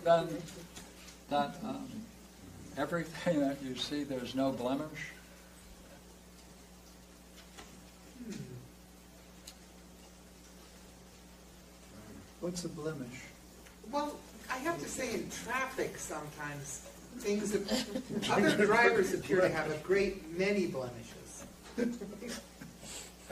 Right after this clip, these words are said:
Speaker 3: How do you define
Speaker 1: Would you agree?
Speaker 3: blemishes?
Speaker 1: There's something, there's something in the, there's something. And then each part of it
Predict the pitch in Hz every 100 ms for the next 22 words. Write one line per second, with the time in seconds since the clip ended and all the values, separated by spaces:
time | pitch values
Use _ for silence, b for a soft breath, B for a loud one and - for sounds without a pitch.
0 | 180 202 214 208 185 180 180 180 185 165
1 | 160 180 190 170 156 147 139 - - -
2 | 143 139 - 190 185 190 180 175 - -
3 | - 139 135 180 175 165 170 156 156 131
4 | 127 127 123 127 - 131 131 180 156 -
5 | - - - - - - - - - -
6 | - - 143 147 147 151 143 120 - -
7 | - - - - - - - - - -
8 | - - 196 190 180 - 180 185 156 117
9 | 123 135